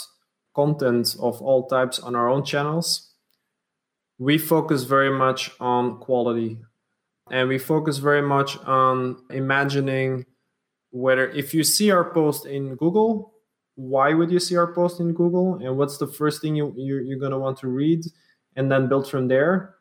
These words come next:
And then similarly, if you see these things on social media, like, like, how does that work? So we try to empathize with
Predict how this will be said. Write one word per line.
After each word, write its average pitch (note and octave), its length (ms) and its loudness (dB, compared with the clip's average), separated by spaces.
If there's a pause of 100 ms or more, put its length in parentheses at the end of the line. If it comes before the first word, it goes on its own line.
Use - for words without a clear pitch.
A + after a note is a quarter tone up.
(360)
And C#3 320 2
then D3 400 0
similarly, D3 800 2
if B2 320 -6
you C3 80 -2
see C#3 240 0
these C3+ 180 -2
things C3+ 260 -4
on B2+ 120 -4
social B2 340 -2
media, C#3+ 460 2
like, B2 300 0 (460)
like, B2 220 -2 (140)
how C3 320 0
does B2+ 240 2
that B2 260 2
work? A#2+ 300 0 (140)
So - 180 -8
we B2 80 -2
try C3 240 2
to C3 120 -6
empathize B2 760 -2
with A#2+ 220 -6